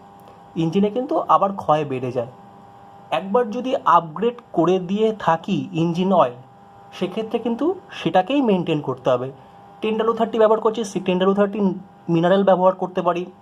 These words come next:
<clears throat> সেমি সিনথেটিক ব্যবহার করতে পারি, সিনথেটিক, ফুললি সিনথেটিক ব্যবহার করতে পারি, তাতে কোনো অসুবিধা নেই। গ্রেডটা কিন্তু যদি আপগ্রেড করে দেওয়া হয়ে থাকে, তাহলে কিন্তু সে একই মেনটেন করতে হবে।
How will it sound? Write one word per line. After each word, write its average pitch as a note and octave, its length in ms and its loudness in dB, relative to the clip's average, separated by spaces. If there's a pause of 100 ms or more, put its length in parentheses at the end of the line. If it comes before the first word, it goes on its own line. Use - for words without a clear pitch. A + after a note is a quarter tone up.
(100)
<clears throat> - 920 -14
সেমি E3 240 0
সিনথেটিক G3+ 440 0
ব্যবহার F3 260 2
করতে E3 280 -6
পারি, E3 260 0 (840)
সিনথেটিক, A#3+ 460 -4
ফুললি C#4+ 300 2
সিনথেটিক G#3 420 0
ব্যবহার F3 260 0
করতে F3 240 -6
পারি, F#3+ 140 0
তাতে G3 240 0
কোনো C#4+ 260 4
অসুবিধা F#3 420 4
নেই। B2+ 160 -6 (560)
গ্রেডটা G3+ 460 0
কিন্তু D4 440 -2 (120)
যদি G3+ 220 0
আপগ্রেড D#3 520 2
করে G#3 220 4
দেওয়া F#3+ 220 6
হয়ে D#3+ 200 0
থাকে, D#3 420 -2
তাহলে F3 240 4
কিন্তু A3 200 -8
সে - 200 -16
একই G3 340 0
মেনটেন F3+ 460 0
করতে C3+ 300 -2
হবে। A#2+ 240 -4